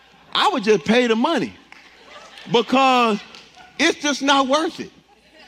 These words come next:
I've seen what happened when he mad at people about me. I didn't get,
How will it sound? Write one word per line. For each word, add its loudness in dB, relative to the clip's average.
I've -4
seen 0
what 2
happened 0
when 0
he 2
mad 2
at 0
people 0
about 0
me. 0
I 2
didn't -2
get, 2